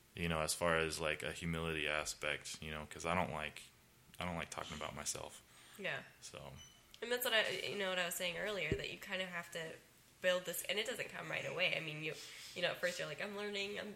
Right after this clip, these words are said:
Speaker 2: I'm dumb, I'm stupid,
Speaker 1: Yeah,
Speaker 2: like,
Speaker 1: right.
Speaker 2: I don't know what I'm doing,
Speaker 1: <laughs>
Speaker 2: like, <laughs> don't trust me,
Speaker 1: Yeah.
Speaker 2: but come, come, come over here."
Speaker 1: Yeah.
Speaker 2: Like, but, you know, you, you have to have some type of confidence to be able to s-, to tell them, like, "Hey, this is mine. Like, I make these awesome shirts. I do these awesome podcasts," you know?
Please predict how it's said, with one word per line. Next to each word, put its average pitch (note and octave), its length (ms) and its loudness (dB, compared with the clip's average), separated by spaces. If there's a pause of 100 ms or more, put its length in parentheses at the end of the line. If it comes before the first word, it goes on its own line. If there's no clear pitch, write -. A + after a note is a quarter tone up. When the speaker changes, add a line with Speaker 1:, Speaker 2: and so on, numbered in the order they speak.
Speaker 2:
I'm G3+ 160 -2
dumb, F3 340 0
I'm F3+ 140 0
stupid, F#3 480 6
Speaker 1:
Yeah, - 40 12
Speaker 2:
like, F3 180 12 (200)
Speaker 1:
right. F3+ 100 10
Speaker 2:
I G#3+ 100 12
don't A3+ 100 12
know A3+ 80 12
what A3 120 12
I'm A3+ 160 12
doing, G3+ 840 12
Speaker 1:
<laughs> - 60 12
Speaker 2:
like, - 380 12
<laughs> - 0 -
don't A#3+ 200 12
trust C4+ 340 12
me, C#4 340 12
Speaker 1:
Yeah. F3+ 320 10
Speaker 2:
but B3+ 120 12
come, B3+ 240 12 (140)
come, C4 120 8 (120)
come A#3+ 200 0
over G#3 140 2
here." - 240 4
Speaker 1:
Yeah. - 80 8
Speaker 2:
Like, - 300 10 (560)
but, G#3+ 240 10 (140)
you A#3 120 2
know, G3 140 6
you, G#3+ 160 2 (340)
you F#3 160 0
have F#3 160 0
to G#3+ 80 6 (240)
have F3+ 220 2
some E3+ 260 0
type F3 240 -2
of E3+ 160 -6
confidence E3 420 0
to - 80 -10
be E3 100 2
able D#3+ 120 -4
to - 60 -8
s-, - 180 4 (480)
to - 80 -2
tell F#3+ 260 6
them, D#3+ 160 2
like, C#3 200 -2 (420)
"Hey, A#3 140 4
this D3+ 180 0
is D#3 140 -4
mine. D#3 340 4
Like, C#3+ 200 -2 (120)
I E3+ 80 8
make D#3+ 240 2
these D3+ 160 -2
awesome - 320 2
shirts. - 320 4
I - 80 -2
do E3 220 -6
these - 160 -6
awesome - 320 -2
podcasts," - 560 2
you F3+ 120 0
know? F3+ 140 0